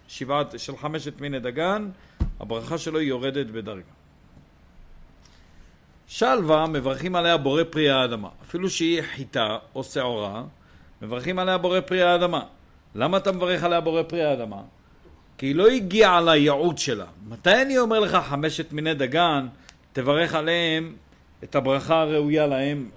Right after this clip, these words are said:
בורא מן המזונות, המוציא להם מן הארץ? מתי שאתה עושה מהם פת,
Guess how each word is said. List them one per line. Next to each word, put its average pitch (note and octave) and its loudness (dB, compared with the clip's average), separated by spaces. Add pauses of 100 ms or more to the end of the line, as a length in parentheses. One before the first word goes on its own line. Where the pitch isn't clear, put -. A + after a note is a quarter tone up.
(100)
בורא G#2+ -2
מן B2 -2
המזונות, C3+ 0
המוציא D3 -4
להם D3 -2
מן C#3+ -6
הארץ? A#2+ -6
מתי G#2+ -8
שאתה F3+ -2
עושה G3+ -2
מהם A3+ -4 (360)
פת, F3 6